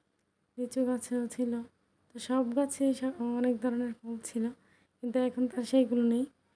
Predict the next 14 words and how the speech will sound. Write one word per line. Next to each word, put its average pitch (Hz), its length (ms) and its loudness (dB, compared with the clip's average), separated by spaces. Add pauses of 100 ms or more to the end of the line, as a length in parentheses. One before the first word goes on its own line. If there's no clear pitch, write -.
(340)
আর 254 100 -2
এদিকে 254 300 2
আমার 269 320 2
মেয়ে 277 340 2 (300)
আমরা 262 280 2
কিন্তু 240 260 -2
ফেলে 247 260 2
দিছে, 240 260 -4
ফেলে 240 260 2
দিয়ে 247 180 6
তার 240 200 -2
মনের 240 240 2
সুখে 233 260 -8
হাঁটতেছে 233 520 -4